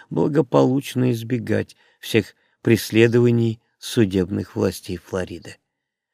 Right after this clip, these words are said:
Обогатились ли оба близнеца при подобном образе жизни? Несомненно, да,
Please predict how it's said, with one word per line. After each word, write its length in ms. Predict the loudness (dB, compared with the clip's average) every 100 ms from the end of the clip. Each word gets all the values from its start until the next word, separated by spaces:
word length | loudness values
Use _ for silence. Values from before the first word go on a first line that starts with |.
| _ _ _ _ 0
Обогатились 880 | 4 6 6 4 4 2 2 0
ли 120 | 0 2
оба 240 | 4 2
близнеца 720 | 2 0 2 0 4 4 4 0 -6 0
при 160 | 2
подобном 720 | 4 2 4 4 4 2 2 0
образе 540 | 0 0 -2 -2 -4
жизни? 580 | -2 -4 -4 -8 -12 -16 _ _ _ 0
Несомненно, 880 | 2 4 4 2 4 2 2 0 -2
да, 320 | -2 -6